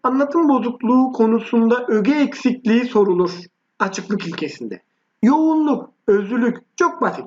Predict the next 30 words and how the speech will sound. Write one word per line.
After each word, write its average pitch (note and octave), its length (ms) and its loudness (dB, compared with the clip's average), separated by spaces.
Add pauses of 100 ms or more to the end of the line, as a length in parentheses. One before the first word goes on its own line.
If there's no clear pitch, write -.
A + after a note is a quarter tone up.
(160)
Atasözü D4 560 0
ve D#4 120 -2
deyimlere A3 460 2
bakacağız C#3 480 -8
arkadaşlar. G#2 580 -16 (480)
Ya G3 100 2
göründüğü B3 520 0
gibi C4+ 180 2
ol C#4 280 0 (220)
ya G3 160 2
da A3 80 2
olduğun G#3 420 2
gibi A3 160 0
görün. F#3 400 0 (160)
Bu G#4+ 80 2
bir G#4+ 160 2
vecizedir. A#3+ 520 2
Atasözü F#3 440 -2
ya E3 80 2
da F#3 120 0
deyim E3 240 2
değildir. E3 280 0 (360)
Vecize C#4 360 4
de A#3+ 80 2
zaten D#3+ 360 -4 (300)
kimin E4+ 440 2
söylediği G#3 500 0
belli A3 300 2
olan G#3+ 420 0
cümlelerdir. C#3 680 -6